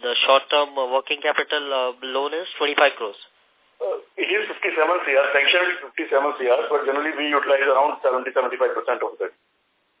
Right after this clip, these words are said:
Speaker 1: Uh, okay, okay. And what is the cash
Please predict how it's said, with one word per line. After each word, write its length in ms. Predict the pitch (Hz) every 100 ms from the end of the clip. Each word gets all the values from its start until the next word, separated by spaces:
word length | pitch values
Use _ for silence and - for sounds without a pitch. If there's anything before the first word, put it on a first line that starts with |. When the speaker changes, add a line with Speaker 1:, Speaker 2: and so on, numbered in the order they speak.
| _ _ _ _ _ _ _ _
Speaker 1:
Uh, 160 | 131 131 131 123
okay, 200 | - - - _ - 123
okay. 100 | -
And 160 | 135 127
what 80 | 139
is 80 |
the 160 | 143 139
cash 240 | 135 135